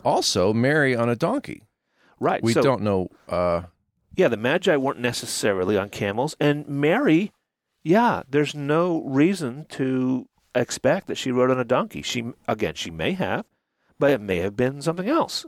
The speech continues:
Speaker 2: It may have
Speaker 1: Mm-hmm.
Speaker 2: been a horse. It may have been, maybe she walked. Maybe she, who knows?
Speaker 1: Hmm.
Speaker 2: Yeah. If she, you know, we ju-, we
Speaker 1: Yeah.
Speaker 2: just don't know. Um, she was very pregnant, of course,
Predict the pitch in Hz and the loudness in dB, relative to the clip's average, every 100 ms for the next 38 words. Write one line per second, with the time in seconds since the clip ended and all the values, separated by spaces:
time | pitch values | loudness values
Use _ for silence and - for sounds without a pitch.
0 | - - 85 107 92 104 90 123 214 - | -4 -2 0 0 -2 -2 0 2 2 -2
1 | 92 85 98 95 98 98 95 98 _ _ | -10 -8 -6 -6 -4 -4 -6 -16 _ _
2 | _ _ 76 76 113 165 175 262 - - | _ _ -6 -4 -2 0 0 0 -4 -6
3 | 101 110 123 - 135 135 123 135 185 175 | -8 -6 -6 -6 -4 -4 -4 -4 -2 -4
4 | - - _ _ _ _ _ - 110 76 | -8 -14 _ _ _ _ _ -6 -4 -4
5 | - _ _ _ _ _ _ _ _ _ | -8 _ _ _ _ _ _ _ _ _
6 | _ _ _ _ _ - - - 101 151 | _ _ _ _ _ -20 -18 -4 0 0
7 | 120 _ _ _ _ _ 143 139 - - | -4 _ _ _ _ _ -2 -2 -6 -10
8 | 160 196 92 113 - 123 127 135 113 160 | -6 -6 -6 -10 -6 -2 2 2 2 2
9 | 156 - 123 143 95 120 180 58 - _ | -2 0 0 0 -2 -2 -2 -6 -14 _
10 | _ _ _ _ _ _ - 95 90 90 | _ _ _ _ _ _ -4 -2 -2 -4
11 | _ - - 180 170 135 110 - _ - | _ -14 -4 0 4 2 0 -12 _ -6
12 | 107 113 85 85 139 156 85 - - 71 | 0 0 0 -4 -4 -4 -8 -8 -4 0
13 | 175 - - | 0 -2 -12